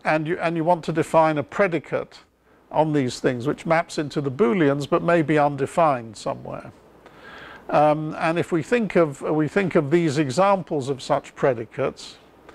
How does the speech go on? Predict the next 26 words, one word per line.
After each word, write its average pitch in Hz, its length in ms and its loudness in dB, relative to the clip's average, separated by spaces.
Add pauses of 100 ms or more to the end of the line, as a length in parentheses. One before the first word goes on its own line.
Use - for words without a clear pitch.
(500)
then, 170 480 2
um, 156 640 -4
if - 180 -4
we 175 80 0
search 214 460 2
for, 170 420 2
for, 160 360 2
for 151 180 2
a 147 60 4
one 147 460 2
in 143 220 -6
the 135 80 -4
string 175 500 0
somewhere, 123 720 -4 (720)
and 147 180 2
we 151 140 2
return 151 480 2
true 185 360 6
if 156 180 0
we 156 100 -6
find 170 400 0
the 147 80 2
one 135 340 0
and 139 160 -4
undefined 147 720 2
otherwise, 147 840 0